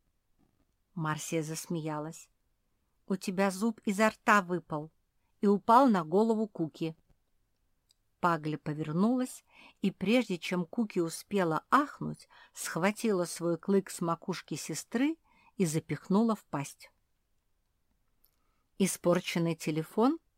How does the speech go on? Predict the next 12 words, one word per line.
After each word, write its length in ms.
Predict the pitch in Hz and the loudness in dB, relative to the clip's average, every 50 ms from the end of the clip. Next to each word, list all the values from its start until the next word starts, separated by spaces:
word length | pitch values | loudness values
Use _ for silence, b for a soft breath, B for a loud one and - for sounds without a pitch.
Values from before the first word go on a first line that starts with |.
| _ _ | _ _
весёлая 680 | - 151 156 160 - - - 180 180 202 233 247 254 240 | -6 -4 -2 -4 -4 -2 0 2 2 2 2 2 0 -2
игра", 360 | 190 160 165 156 147 156 180 - _ _ _ _ _ _ _ _ _ | -2 -4 -4 -4 -4 -6 -8 -12 _ _ _ _ _ _ _ _ _
заверил 560 | - 156 147 156 139 135 151 147 151 165 160 | -4 -2 0 0 0 0 -2 -2 0 -2 -2
Зефир. 520 | 147 147 160 160 - - - 147 147 - - _ _ _ _ _ _ _ _ _ _ _ _ _ _ _ _ _ _ _ _ | -2 -4 -6 -8 -8 -8 -8 -8 -8 -8 -12 _ _ _ _ _ _ _ _ _ _ _ _ _ _ _ _ _ _ _ _
"Муля 580 | 175 160 165 180 226 294 311 214 156 151 156 - b b b b b b | 0 2 4 6 6 6 4 2 0 -4 -6 -10 b b b b b b
сейчас 540 | - - - 190 - - - 202 190 180 - | -10 -4 -4 -4 -4 0 0 0 0 0 0
шепнёт 680 | - - - 185 - - - 196 185 175 165 _ - | -4 -6 -6 -8 -6 -2 0 0 0 0 -2 _ -4
на 160 | 170 165 165 | -2 -2 -2
ухо 360 | - 247 185 - - - 160 | -2 -2 -4 -4 -2 -4 -6
Фене 460 | - - - 175 180 196 226 254 285 311 | -6 -6 -4 -2 0 2 2 2 0 -2
какое-то 580 | - - 147 - - 160 170 175 - - 180 | -4 -6 -8 -4 0 0 0 0 0 -4 -6
слово. 600 | 170 - - - 147 147 143 143 151 - - 180 | -8 -8 -8 -6 -4 -4 -4 -4 -6 -8 -10 -12